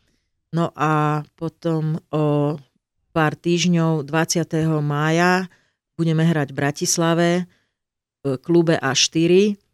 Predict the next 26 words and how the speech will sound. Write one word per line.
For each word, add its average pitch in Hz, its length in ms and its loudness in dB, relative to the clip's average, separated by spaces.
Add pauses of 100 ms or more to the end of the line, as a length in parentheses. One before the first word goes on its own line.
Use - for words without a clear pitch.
(120)
na 156 240 -2
ktorý 156 300 -6
sa 156 100 -4
teda 147 320 -2
veľmi 151 320 -2
tešíme, 175 720 0 (140)
a 139 400 -2
tam 165 180 -2
si 160 160 -4
znova 143 380 -2
zahráme 139 880 -2
s - 180 -6
Kvaskovou. 139 800 -4 (340)
Potom 196 240 -4
bude 165 160 2
trošku - 380 -6
pauza, 202 640 -2 (340)
v 160 160 0
lete 175 220 0
bude, 147 500 0
e, - 20 -10 (400)
veľmi 131 540 -4
dobrý 165 640 0 (560)
festival 160 640 0
Hradby 156 400 2
samoty, 185 720 0